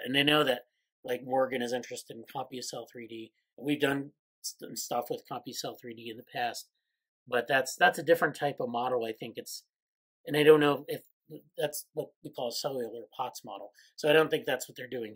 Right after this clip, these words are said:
here. So, but it's a, it's a, a, a similar approach. And then finally, we have this, um, uh, these different types of structures that we can model. We have a vesicle with a lumen.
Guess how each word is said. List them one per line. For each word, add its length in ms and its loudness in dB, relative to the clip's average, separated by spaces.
here. 280 -12
So, 220 -8
but 140 2
it's 180 -4
a, 120 -6
it's 160 -4
a, 60 0
a, 200 2
a 20 -4
similar 480 2
approach. 540 -14
And 140 -4
then 140 0
finally, 400 2
we 160 -6
have 320 0
this, 360 0
um, 280 -8
uh, 360 -2
these 220 -8
different 380 0
types 260 -6
of 100 -14
structures 640 0
that 120 -6
we 100 -10
can 200 -8
model. 420 -6
We 220 -10
have 160 -2
a 160 -4
vesicle 600 -2
with 120 -10
a 160 -16
lumen. 500 -2